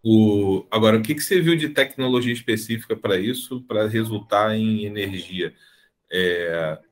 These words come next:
eu, provavelmente você viu também algumas máquinas que segregam automaticamente, deve ter tido isso lá, mas creio eu também que algumas questões que a gente sabe que quando você, é, tem a, o, o metano, né,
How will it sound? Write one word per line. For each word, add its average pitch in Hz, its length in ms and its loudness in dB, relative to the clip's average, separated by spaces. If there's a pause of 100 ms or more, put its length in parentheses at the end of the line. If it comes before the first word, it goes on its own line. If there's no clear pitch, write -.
eu, 110 180 -10
provavelmente 127 540 2
você 113 160 -2
viu 110 180 -2
também 107 320 -6
algumas 98 400 -6
máquinas 98 440 -6
que - 100 -20
segregam 98 760 -2 (360)
automaticamente, 95 1000 -6
deve 92 200 -4
ter 92 120 -8
tido 92 260 -16
isso 92 200 -16
lá, 90 280 -2 (600)
mas 101 220 -6
creio 113 300 0
eu 104 120 -2
também 104 300 -8
que 113 340 -4
algumas 107 800 -6 (340)
questões 110 440 -2
que - 80 -4
a - 20 2
gente 113 120 -4
sabe 107 280 0
que 104 240 -8
quando 104 220 -4
você, 98 560 -4 (440)
é, 85 480 0 (160)
tem 98 220 -2
a, 82 320 -2 (160)
o, 87 540 -8 (240)
o 92 120 -18
metano, 95 540 2
né, 98 260 0